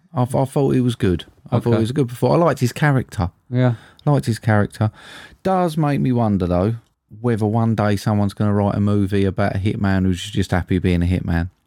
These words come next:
Speaker 2: Right. Okay.
Speaker 1: They always want, wanna get out, don't they?
Speaker 2: Mm.
Speaker 1: It's similar to, like, a police detective that's not retiring.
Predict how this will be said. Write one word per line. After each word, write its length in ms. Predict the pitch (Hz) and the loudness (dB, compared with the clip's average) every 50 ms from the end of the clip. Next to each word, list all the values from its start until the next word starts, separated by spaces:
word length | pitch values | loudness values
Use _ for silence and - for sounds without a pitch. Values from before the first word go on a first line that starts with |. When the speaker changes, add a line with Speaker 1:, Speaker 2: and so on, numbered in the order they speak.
| _ _ _ _ - | _ _ _ _ -2
Speaker 2:
Right. 240 | 101 92 87 85 98 90 - _ _ _ - 101 | 0 0 0 -2 -6 -10 -16 _ _ _ -10 -10
Okay. 300 | 98 - - 98 92 85 - _ | -8 -6 -2 -2 -2 -2 -4 _
Speaker 1:
They 80 | - 107 | -2 0
always 280 | 117 113 110 104 95 - | 2 2 2 2 2 0
want, 200 | 104 104 - 120 | 0 0 0 0
wanna 180 | 113 101 95 90 | 0 0 0 0
get 160 | 98 98 104 | 0 2 2
out, 220 | 98 92 - - | 2 0 0 0
don't 120 | - 95 90 | 0 2 2
they? 200 | 87 85 85 85 - | 2 2 0 -2 -4
Speaker 2:
Mm. 140 | - - 92 | -6 -2 -2
Speaker 1:
It's 120 | 98 95 - | -2 -2 -2
similar 460 | - - - - 151 135 120 113 110 | -4 -8 -4 -2 0 2 2 2 0
to, 140 | - - 117 | 0 0 0
like, 180 | 107 101 98 - | 2 2 2 0
a 40 | - | 0
police 240 | - 113 104 98 | 0 0 0 0
detective 540 | - - 92 - 98 - - - - 92 82 | 0 -2 -2 0 0 -2 0 0 -2 0 0
that's 160 | 92 87 - | -2 -2 0
not 160 | 101 95 92 - | 0 0 0 -2
retiring. 560 | - - - 92 90 85 80 82 82 85 | -2 -2 0 0 2 2 0 0 -2 -4